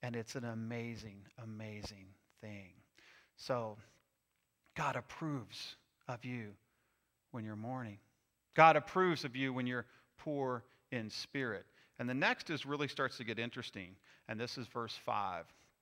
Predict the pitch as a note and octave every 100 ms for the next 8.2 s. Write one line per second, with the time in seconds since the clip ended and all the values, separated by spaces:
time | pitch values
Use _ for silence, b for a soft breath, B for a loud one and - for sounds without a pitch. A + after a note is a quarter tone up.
0 | _ _ _ _ - D#3 D3+ A2+ A2+ -
1 | B2 G2+ - B2 A2+ - - b b b
2 | b - C3 D3 F3+ - F#3+ F3+ - C3
3 | C#3 D#3 B2 C3 A#2+ A#2 - A2 A#2 C#3
4 | B2 - - - _ _ _ _ _ -
5 | B B B - - B2+ C#3+ D#3+ F3 C#3
6 | C3 C#3+ C#3 C#3 C3+ A#2+ B2+ A2 - B2+
7 | G3 - A#3+ - D#3+ C#3+ C#3 C#3+ F3 D#3
8 | C3+ E3